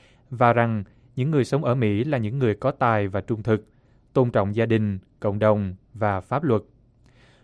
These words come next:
Ông Peña Nieto cũng gọi biên giới là tài sản cho cả hai nước. Ông nói những người Mỹ xem nó là con đường cho ma túy và người nhập cư bất hợp pháp tràn vào,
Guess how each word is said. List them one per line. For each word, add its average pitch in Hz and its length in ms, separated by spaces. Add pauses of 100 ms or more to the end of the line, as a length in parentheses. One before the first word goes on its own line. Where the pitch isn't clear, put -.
(120)
Ông 123 300
Peña 120 300
Nieto 113 560
cũng 101 320
gọi 101 240
biên 110 200
giới 110 280
là 151 160
tài 104 220
sản 101 360
cho 120 200
cả 101 160
hai 117 180
nước. 117 360 (580)
Ông 139 160
nói 131 200
những 175 140
người 139 120
Mỹ 107 300
xem 123 340
nó 113 200
là 175 100
con 123 220
đường 107 240
cho 117 140
ma 110 140
túy 117 340
và 143 140
người 110 180
nhập 104 200
cư 113 160
bất 147 160
hợp 120 120
pháp 127 340
tràn 107 240
vào, 104 400